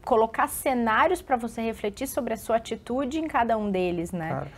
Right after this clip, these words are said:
Speaker 1: É.
Speaker 2: A gente, a gente aborda muito a questão... é... é muito frequente, né, no planejamento financeiro, a gente abordar a questão do sujeito que gasta muito, né? Mas o sujeito que investe, guarda muito,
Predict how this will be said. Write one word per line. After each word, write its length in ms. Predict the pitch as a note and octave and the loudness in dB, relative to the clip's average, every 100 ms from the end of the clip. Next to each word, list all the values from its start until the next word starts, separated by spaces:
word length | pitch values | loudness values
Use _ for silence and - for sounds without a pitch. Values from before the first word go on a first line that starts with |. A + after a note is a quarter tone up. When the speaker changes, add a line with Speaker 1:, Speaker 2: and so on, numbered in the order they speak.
| - | -2
Speaker 1:
É. 100 | - | 2
Speaker 2:
A 20 | |
gente, 260 | E3+ A3+ B3 | 2 2 0
a 100 | - | 0
gente 240 | C#3+ B3 A#3 | 0 0 0
aborda 340 | C#3+ F#3+ F3+ | 4 4 2
muito 360 | A2+ B2 G3 C3+ | -2 -2 -4 -6
a 40 | |
questão... 520 | G#2 - - C3+ C#3 - | -8 -8 -4 -2 -4 -8
é... 240 | - A2 A2 G#2+ G2+ - - - - - - | 0 2 2 0 -4 -10 -20 -20 -20 -14 -4
é 80 | |
muito 240 | A2+ D3 C3 | 0 0 0
frequente, 600 | - G#2+ - C3+ F3+ F#2+ | 0 0 2 0 0 -2
né, 100 | G2 | -2
no 100 | G2 | -2
planejamento 520 | F#2+ F#2 F#2 G2+ G2 | -4 -6 -4 -6 -6
financeiro, 400 | - G#2 - - | -8 -8 -6 -6
a 20 | |
gente 160 | B2 - | -4 -2
abordar 360 | A#2 G2 G#2 G#2 | 2 2 4 2
a 20 | |
questão 400 | A2 - A2 A2 | -2 -6 -6 -4
do 100 | G#2+ | -6
sujeito 420 | - G2+ G#2 - | -8 -6 -6 -6
que 120 | A#2 | -4
gasta 320 | G#2 - - | -4 -4 -6
muito, 520 | A#2 G#2 G2+ - - - - - - - - | -4 -4 -6 -10 -20 -20 -20 -20 -20 -16 -8
né? 180 | G2+ B2 - - - - | -8 -8 -16 -20 -16 -2
Mas 200 | A2 A2+ | -2 -2
o 40 | |
sujeito 360 | A2 B2 E3 - | -6 -4 -4 -6
que 120 | - | -6
investe, 640 | C3 F#2 F2+ C3 D3+ - A2 | -4 -2 2 2 2 -2 -4
guarda 540 | F#2 A2 C#3+ C#3+ G2 | 4 6 6 4 0
muito, 340 | F#2 A#2+ D3+ | 0 -2 -4